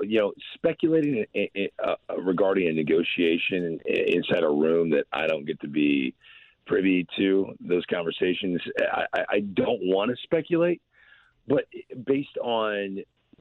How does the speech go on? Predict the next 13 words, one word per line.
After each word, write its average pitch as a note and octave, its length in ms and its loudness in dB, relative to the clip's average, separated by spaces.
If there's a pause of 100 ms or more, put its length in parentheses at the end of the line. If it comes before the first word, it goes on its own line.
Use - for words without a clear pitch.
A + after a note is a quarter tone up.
(160)
five A#2 300 0
years F#2+ 420 0
ago - 500 0 (200)
doing G2 260 2
the F2 80 -2 (140)
show E2+ 500 4
and D#2+ 560 -2 (560)
sitting G#2+ 200 2
with F#2 120 0
Tom G2 240 0
Verducci F2+ 600 0 (260)
when F2+ 320 0
we E2 400 0